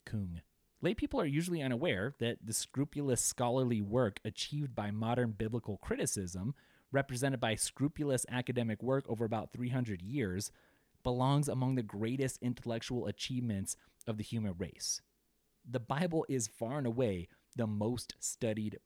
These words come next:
book in world literature." It's saying the work done by scholars about the Bible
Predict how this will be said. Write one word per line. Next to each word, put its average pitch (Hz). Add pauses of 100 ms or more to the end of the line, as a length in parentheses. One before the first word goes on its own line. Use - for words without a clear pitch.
book 95 (200)
in 107
world 98 (180)
literature." 92 (640)
It's 139
saying 143
the 123
work 120 (180)
done 127
by 120
scholars 127 (520)
about 110
the 107
Bible 120